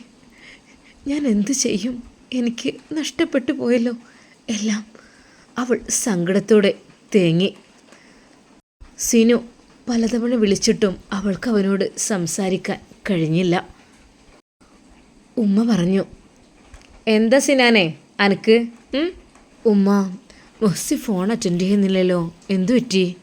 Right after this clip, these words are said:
"ഓ, ഒരു നേരം അവള് ഫോൺ എടുത്തിയാണെന്ന് വിചാരിച്ചിട്ടേ ആകാശം ഇടിഞ്ഞ് വീഴാനൊന്നും ഇവിടെ പോണില്ല എൻ്റെ സിനാനെ. ഓൾ ഇവിടെ ഉണ്ട്, കുഴപ്പമൊന്നുമില്ല, ഓൾ ഇവിടെ ഉണ്ട്. എന്താ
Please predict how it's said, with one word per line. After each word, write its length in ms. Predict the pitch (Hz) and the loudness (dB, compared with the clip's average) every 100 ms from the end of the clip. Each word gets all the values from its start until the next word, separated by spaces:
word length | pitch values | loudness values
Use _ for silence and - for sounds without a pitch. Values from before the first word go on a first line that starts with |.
| - - _ _ _ _ _ _ _ _ _ _ _ _ 208 | -20 -20 _ _ _ _ _ _ _ _ _ _ _ _ 2
"ഓ, 20 | 226 247 277 247 - - - _ _ 208 | 6 8 8 6 2 -12 -20 _ _ 2
ഒരു 120 | 208 | 4
നേരം 240 | 247 277 277 | 4 6 8
അവള് 120 | 277 285 | 6 4
ഫോൺ 200 | 262 214 226 | 2 2 0
എടുത്തിയാണെന്ന് 440 | 233 285 285 285 | 0 2 2 4
വിചാരിച്ചിട്ടേ 420 | 277 254 254 233 277 311 | 4 4 2 6 8 8
ആകാശം 440 | 320 339 349 349 311 | 6 4 2 4 4
ഇടിഞ്ഞ് 300 | 196 196 262 262 | 4 4 2 2
വീഴാനൊന്നും 560 | 202 185 196 226 220 | 4 6 4 4 2
ഇവിടെ 160 | 180 220 240 | 2 0 0
പോണില്ല 400 | 208 175 196 277 262 | 2 2 2 2 4
എൻ്റെ 140 | 240 240 | 4 4
സിനാനെ. 440 | 208 175 185 208 190 165 - - - - - - - - - - | 2 2 4 4 2 -2 -16 -20 -20 -20 -20 -20 -20 -20 -18 0
ഓൾ 100 | 302 349 | 4 6
ഇവിടെ 180 | 320 330 277 | 4 2 2
ഉണ്ട്, 160 | 247 285 254 | 4 4 4
കുഴപ്പമൊന്നുമില്ല, 640 | 269 262 269 285 262 226 226 | 2 4 2 2 4 4 6
ഓൾ 100 | 226 254 | 6 6
ഇവിടെ 160 | 233 233 | 6 4
ഉണ്ട്. 140 | 226 208 - | 4 2 0
എന്താ 140 | 254 | 2